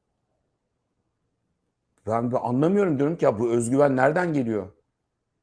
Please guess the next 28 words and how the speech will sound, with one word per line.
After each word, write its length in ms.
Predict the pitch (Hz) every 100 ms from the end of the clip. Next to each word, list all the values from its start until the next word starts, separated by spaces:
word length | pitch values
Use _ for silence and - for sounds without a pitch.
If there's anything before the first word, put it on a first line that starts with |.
| _ _ -
Şimdi 300 | - 151 123
herkes 400 | 185 147 196 196
başvurdu 480 | 220 - 240 226
değil 120 | 208 247
mi? 160 | 143 - _ _ _ _ _ _ _ _ _ _ _ _ -
Yani 340 | 143 131 117 - -
ak 300 | 226 - -
Parti'den 560 | 180 151 156 202 175
nefret 400 | 185 208 214 311
eden 220 | 254 208 196
insanlar 460 | 180 190 175 214 240 190
gidip 300 | 170 320 -
başvuruyorlar. 600 | 214 294 277 - 285 185
Ben 200 | 160 214
gördüm. 380 | 208 262 302 277 - _ _ _ _ _ _ _ _ _ _ _ _ -
Tanıyorum 480 | 175 220 392 349 139
yani. 260 | 113 120
Nefret 440 | 220 269 - 359 226
ediyor 280 | 147 117
yani. 220 | 98 85 - _ -
Erdoğan'dan 720 | 233 285 247 190 190 190 202
ölesiye 520 | 180 190 180 240 214
nefret 300 | 190 175 220
ediyor. 220 | 139 143
Gidiyor 200 | 247 202
konut 320 | 226 247 277 - _ _ _ _
şeyine 360 | - 139 220
başvuruyor. 500 | 208 269 - 117 101